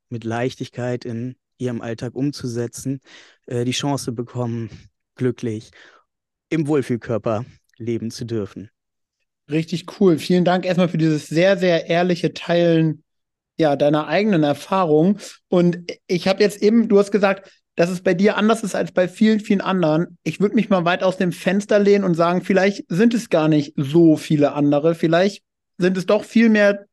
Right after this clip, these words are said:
Speaker 2: die genau dasselbe Problem haben wie du. Oder wie du es hattest.
Speaker 1: Ja, das kann gut sein. Ähm, im Prinzip ist es ja tatsächlich so, dass egal wer so mit seinem Gewicht struggelt, äh,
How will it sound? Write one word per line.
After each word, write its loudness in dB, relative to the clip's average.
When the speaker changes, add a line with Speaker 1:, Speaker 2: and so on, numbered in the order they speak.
Speaker 2:
die 0
genau 4
dasselbe 0
Problem 0
haben -2
wie 0
du. -4
Oder 2
wie 2
du 4
es -4
hattest. -12
Speaker 1:
Ja, -2
das -10
kann -4
gut -6
sein. -6
Ähm, -4
im -4
Prinzip -6
ist -4
es -8
ja -2
tatsächlich -4
so, -2
dass -8
egal -4
wer -2
so -6
mit -6
seinem -6
Gewicht -10
struggelt, -4
äh, -2